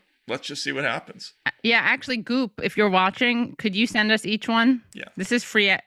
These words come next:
Speaker 2: advertising for you.
Speaker 1: Possibly.
Speaker 2: So.
Speaker 1: It's possibly good advertising for you.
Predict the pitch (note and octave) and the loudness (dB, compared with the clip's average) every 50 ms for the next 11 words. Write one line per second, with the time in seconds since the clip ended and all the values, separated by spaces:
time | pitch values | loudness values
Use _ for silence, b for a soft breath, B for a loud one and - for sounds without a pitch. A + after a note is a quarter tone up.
0 | - - G3 F#3+ F#3 F3 F3+ F3+ - E3+ D3+ C#3 C#3+ D3+ C3+ C#3+ D#3 - D3 C#3+ | -4 -2 0 0 0 0 -2 -4 -2 -2 -2 -2 -2 -2 -4 -6 -6 -4 0 2
1 | C3 C3+ C3+ C3+ - _ _ _ _ _ _ _ _ _ _ _ _ _ _ _ | 2 2 2 0 -4 _ _ _ _ _ _ _ _ _ _ _ _ _ _ _
2 | _ _ _ - G#3 E3+ D3 - - - - D#3+ D3 - - - - - - - | _ _ _ -2 -2 -2 0 -2 -4 -2 0 0 0 -2 -4 -8 -14 -14 -4 0
3 | D#3 D3 C3 - C#3 A2+ A2 G#2+ A2+ G2 - _ - - A#2+ - - - - - | 0 0 0 0 -4 -6 -6 -6 -6 -6 -10 _ -8 -4 -4 -4 -4 -6 -10 -14
4 | - - - - - - - - - - - - | -14 -16 -16 -16 -16 -18 -20 -20 -20 -20 -20 -20